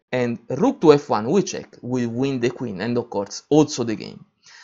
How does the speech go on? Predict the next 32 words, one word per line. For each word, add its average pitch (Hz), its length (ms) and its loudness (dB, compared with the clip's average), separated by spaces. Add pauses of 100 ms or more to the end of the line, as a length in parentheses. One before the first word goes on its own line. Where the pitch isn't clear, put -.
(120)
So - 140 8
another 233 320 6
fantastic 175 880 4
attacking 165 440 4
game 139 280 2
by 127 140 8
a 120 240 2
young 123 240 2
Kasparov 165 580 2
that 127 240 0
I 120 100 4
hope 127 220 0
you 117 120 0
enjoyed. 190 520 2
As 143 160 0
usual, 165 340 4
if 214 220 -2
you 190 80 0
like 170 180 4
my 151 140 0
videos 131 480 0
and 120 240 -4
you 123 120 2
are 113 40 2
new 139 180 -2
to 131 80 -4
the 117 100 0
channel, 101 300 -4
don't 165 340 2
forget 127 480 -2
to 107 80 -10
subscribe, 233 680 0